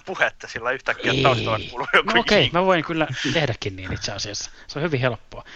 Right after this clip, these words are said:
Speaker 2: No en kyllä tee. Mutta siis, ää, pointti oli se, että ehkä meidän kannattaisi
Speaker 1: Öö.
Speaker 2: kuitenkin sitten kertoa ne yhteystiedot, kun niitä ei tullut siinä.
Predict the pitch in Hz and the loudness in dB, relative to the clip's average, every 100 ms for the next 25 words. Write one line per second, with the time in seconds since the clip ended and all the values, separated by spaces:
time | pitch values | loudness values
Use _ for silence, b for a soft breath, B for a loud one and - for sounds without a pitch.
0 | B - 120 123 113 104 104 - B B | B 2 4 4 2 -2 -4 -4 B B
1 | B B B B B 135 131 135 131 - | B B B B B -8 -4 -2 -2 -4
2 | - - - - - 151 135 123 - 233 | -10 -20 -20 -20 -6 -2 -2 -2 -2 -2
3 | - 156 143 170 151 - - - _ _ | 2 4 4 2 2 -4 -10 -18 _ _
4 | - _ - - - 151 156 147 147 160 | -20 _ -20 -18 -6 -4 0 2 4 4
5 | 135 110 165 143 151 170 98 180 151 - | 2 0 0 0 -2 -2 2 2 4 0
6 | 101 101 101 - 104 98 - 98 - - | -4 -4 -10 -10 -10 -10 -8 -8 -8 -12
7 | - 101 101 107 104 120 113 - - - | -10 -10 -6 -6 -6 -10 -6 -2 -2 -2